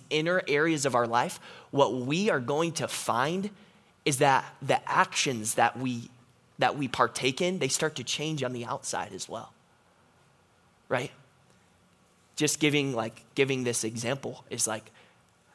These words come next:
like, a, say somebody is addicted to cigarettes or smoking, right?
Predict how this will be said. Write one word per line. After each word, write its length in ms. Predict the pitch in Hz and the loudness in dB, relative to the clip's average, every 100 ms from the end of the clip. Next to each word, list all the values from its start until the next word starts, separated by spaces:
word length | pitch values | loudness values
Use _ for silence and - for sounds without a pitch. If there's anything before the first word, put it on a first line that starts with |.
| _ _ _ _ _ _ _ _ _ _ _ _ | _ _ _ _ _ _ _ _ _ _ _ _
like, 220 | 131 120 - | -4 -4 0
a, 240 | 135 135 | 4 4
say 200 | 131 147 | 4 2
somebody 440 | - 147 147 143 | 2 2 2 2
is 160 | 135 127 - | 2 0 -4
addicted 460 | 120 131 131 131 | 0 0 2 -2
to 180 | - 123 | -2 -4
cigarettes 420 | - 123 117 107 | -2 -2 -4 -6
or 80 | - | -6
smoking, 480 | - 120 117 113 110 | -4 -4 -6 -8 -10
right? 220 | 117 120 | -10 -12